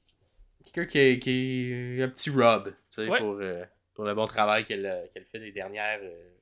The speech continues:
Speaker 1: derniers mois, dernières années. Fait que c'est, c'est, c'est vrai que mes choix, là, au top quatre.
Speaker 2: Très cool.
Speaker 1: Qui sera, euh, l-, qui sera les deux lutteuses à commencer le match, selon toi, Pierre ?
Speaker 2: Euh... Becky.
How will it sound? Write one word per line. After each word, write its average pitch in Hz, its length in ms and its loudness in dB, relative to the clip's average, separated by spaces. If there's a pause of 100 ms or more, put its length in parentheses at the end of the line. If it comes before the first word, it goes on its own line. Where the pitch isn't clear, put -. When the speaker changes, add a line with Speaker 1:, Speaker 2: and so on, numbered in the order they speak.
(260)
Speaker 1:
derniers 92 200 -18
mois, 110 140 -14
dernières 101 320 -10
années. 147 420 -2 (600)
Fait 101 100 -8
que 95 360 -8
c'est, - 160 -12
c'est, 98 200 -12
c'est 113 140 -12
vrai 139 100 -6
que 196 60 -8
mes 170 80 -4
choix, - 300 -12
là, 135 80 -12
au 117 60 -10
top 104 220 -14
quatre. - 220 -6 (280)
Speaker 2:
Très - 160 -18
cool. 156 200 -18 (580)
Speaker 1:
Qui 180 120 -2
sera, 156 580 6 (540)
euh, 101 960 -2
l-, 107 380 -6 (100)
qui - 80 -12
sera 160 160 4
les 139 100 4
deux 160 140 4
lutteuses 156 400 2
à 104 40 2
commencer 110 360 -2
le 101 40 -4
match, - 360 -8
selon 107 200 -4
toi, 135 140 -4
Pierre ? 156 300 -2 (920)
Speaker 2:
Euh... 190 1040 2 (1700)
Becky. 208 640 -6